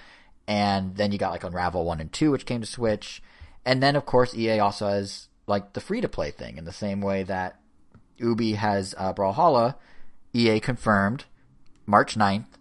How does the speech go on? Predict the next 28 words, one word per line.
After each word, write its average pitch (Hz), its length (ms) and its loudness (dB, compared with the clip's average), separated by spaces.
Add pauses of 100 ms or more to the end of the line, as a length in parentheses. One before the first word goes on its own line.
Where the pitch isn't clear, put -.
(120)
Apex 104 340 0
Legends 101 380 -2
is, 95 200 -12
that's - 280 -6
when 107 60 -2
it's 104 100 -6
coming 117 240 0
out 101 160 0
finally. 92 480 -2 (360)
Uh, 92 240 4
the 101 180 -2
new, 139 380 6 (220)
the 131 140 2
rumor 185 340 2
that 170 140 2
they're 147 100 4
gonna 131 140 4
do 135 100 4
something 131 200 -2
on 113 60 0
February 113 320 0
second 117 360 -4
was 104 160 -4
announced 104 340 -4
as 98 140 -2
coming 90 240 -2
March 85 240 -6
ninth. - 260 -10